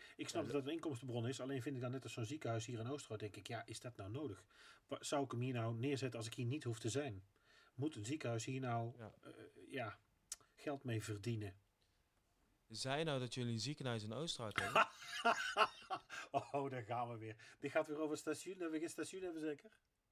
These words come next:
Speaker 2: <laughs> Maar serieus, hebben jullie echt een ziekenhuis in, eh, Roosendaal?
Speaker 1: Roosendaal?
Speaker 2: Of, eh, Ooster-,
Speaker 1: Ja, in
Speaker 2: Oosterhout?
Speaker 1: Ja, daar staat hier een ziekenhuis, ja.
Speaker 2: Zo.
Speaker 1: <laughs>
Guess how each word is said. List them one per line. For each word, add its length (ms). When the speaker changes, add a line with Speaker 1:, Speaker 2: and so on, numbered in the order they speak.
Speaker 2:
<laughs> 800
Maar 120
serieus, 420
hebben 180
jullie 140
echt 100
een 60
ziekenhuis 460
in, 160
eh, 60
Roosendaal? 180
Speaker 1:
Roosendaal? 560
Speaker 2:
Of, 200
eh, 200
Ooster-, 320
Speaker 1:
Ja, 80
in 60
Speaker 2:
Oosterhout? 440
Speaker 1:
Ja, 120
daar 100
staat 200
hier 100
een 60
ziekenhuis, 340
ja. 180
Speaker 2:
Zo. 220
Speaker 1:
<laughs> 160